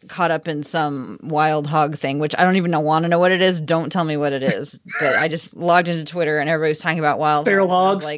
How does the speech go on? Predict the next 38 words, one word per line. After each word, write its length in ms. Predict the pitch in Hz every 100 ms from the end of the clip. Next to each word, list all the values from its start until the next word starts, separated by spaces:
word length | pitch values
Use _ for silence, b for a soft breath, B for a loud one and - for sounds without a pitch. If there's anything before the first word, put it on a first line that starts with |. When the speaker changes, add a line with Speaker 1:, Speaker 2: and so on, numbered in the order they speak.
| -
Speaker 1:
like, 80 | _ _
Speaker 2:
Yeah. 260 | 151 143 135
Speaker 1:
"I'm 160 | 185
get-, 160 | 175 -
yeah, 220 | 165 135
I'm 140 | 147 170
getting 180 | 165
outta 180 | 151 139
here." 280 | 147 131 - b b b b
Um, 420 | 208 196 165 151 - _ _
but 460 | 185 190 220 131 -
I 140 | - 202
was, 220 | 208 170 -
I 120 | 196
was 340 | 196 330 339
on 180 | 302 226
there 140 | 208 180
long 220 | 180 175
enough 200 | 170 160
to 100 | 170
see 160 | - 147
a 40 |
few 180 | 151 202
questions 420 | - 151 147 147
that 120 | 151
we 100 | 160
had 120 | 160 156
been 120 | 147
asked. 300 | 139 156 -
So 160 | 180
let's 200 | 170 185
go 100 | -
ahead 140 | 214 202
and 100 | 170
go 100 | 170
through 160 | 180
these 200 | 156 147
quickly. 460 | - 165 160 123 156